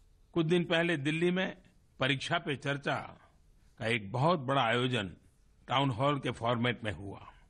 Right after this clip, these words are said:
इस टाउन हॉल कार्यक्रम में मुझे टेक्नोलॉजी के माध्यम से देश विदेश के करोड़ों स्टूडेंट्स के साथ,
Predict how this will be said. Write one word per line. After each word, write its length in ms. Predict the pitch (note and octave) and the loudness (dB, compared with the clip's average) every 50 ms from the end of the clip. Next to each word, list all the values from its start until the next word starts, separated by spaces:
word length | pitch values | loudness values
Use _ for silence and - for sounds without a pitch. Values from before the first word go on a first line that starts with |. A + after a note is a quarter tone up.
| _ _ - - - - - _ - | _ _ -20 -20 -20 -20 -20 _ 0
इस 240 | E3 D#3 - - - | 0 0 0 0 0
टाउन 240 | D#3+ D#3+ F#3 G3 F#3 | 2 4 6 6 6
हॉल 200 | E3+ F#3+ G3 E3 | 6 4 4 2
कार्यक्रम 360 | - D3 D3+ D#3+ D3 F3+ E3 | 0 0 0 0 0 0 2
में 120 | D#3 C#3+ | 2 4
मुझे 520 | B2+ B2+ C#3 C3+ D3+ E3 F3+ - - - - - _ _ - _ _ _ _ - | 4 4 4 2 2 0 0 -2 -8 -14 -20 -20 _ _ -20 _ _ _ _ -4
टेक्नोलॉजी 580 | C3 B2 - C#3 C#3+ C#3+ C#3+ D3+ D#3 D#3+ E3+ | -4 -4 0 2 2 4 4 2 2 2 0
के 100 | D3 D3 | 2 2
माध्यम 380 | B2 A#2 B2 C3+ C3 C#3+ D3+ D3 | 2 4 2 2 0 -2 -4 -4
से 380 | B2+ - - G#2+ - - - - _ - _ _ _ _ - - - | -4 -8 -12 -14 -14 -16 -20 -20 _ -20 _ _ _ _ -20 -16 -4
देश 440 | A#2 C3+ E3 F3+ F#3+ F#3+ E3 B2 A#2 | 0 4 6 6 6 6 4 0 -4
विदेश 360 | B2 C3 C3+ D#3 E3 D3 - | -2 0 2 2 0 0 -2
के 140 | - D3 C3 | -4 -4 -4
करोड़ों 460 | - - C#3+ D#3 F3 F3+ F3 E3+ D3 | -2 -2 0 2 4 4 4 2 0
स्टूडेंट्स 480 | - - - C#3 C#3 D3 D#3+ D#3 D3+ | 0 0 0 2 4 4 2 0 0
के 120 | - E3+ D#3+ | -4 -6 -4
साथ, 280 | C#3 C#3+ C#3+ D#3 D3+ | -2 -2 -2 -2 -2